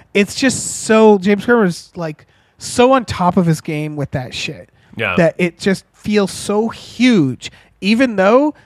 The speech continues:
Speaker 1: all they really do is blow up a <laughs> building. Um,
Speaker 2: Yeah, <laughs> that's
Speaker 1: like,
Speaker 2: true.
Speaker 1: Yeah, and that, I mean, that is big,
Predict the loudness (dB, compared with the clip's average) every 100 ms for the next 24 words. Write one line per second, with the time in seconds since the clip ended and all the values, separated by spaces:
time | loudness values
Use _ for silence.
0 | _ 2 4 4 2 0 0 0 0 0
1 | 0 0 2 0 2 2 4 4 2 0
2 | -6 _ -20 -20 _ 0 2 4 2 -2
3 | -8 _ _ -16 -6 -2 2 2 2 -2
4 | -2 -4 _ _ _ _ _ 0 2 4
5 | 2 -2 -6 -2 2 2 2 2 2 2
6 | 2 2 2 2 4 2 -2